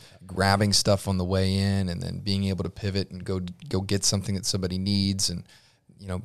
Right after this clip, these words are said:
leading and communicating with the rest of the team on logistics and maybe some filling in the gaps that people didn't know. And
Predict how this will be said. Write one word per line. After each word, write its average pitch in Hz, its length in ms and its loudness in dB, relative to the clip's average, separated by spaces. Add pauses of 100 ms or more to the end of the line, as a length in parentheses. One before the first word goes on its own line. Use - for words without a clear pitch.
(140)
leading 107 540 2
and 90 240 -6
communicating 107 640 4
with 98 120 -2
the 95 60 -4
rest 95 280 -2
of 98 80 -6
the 87 60 -2
team 107 540 2
on 87 240 0
logistics 101 680 2
and 92 80 -2
maybe 95 180 0
some 92 220 2
filling 107 400 4
in 95 80 2
the 92 60 -2
gaps 95 380 0
that 98 120 -4
people 95 260 -2
didn't 85 240 -2
know. 98 400 2
And 76 140 -8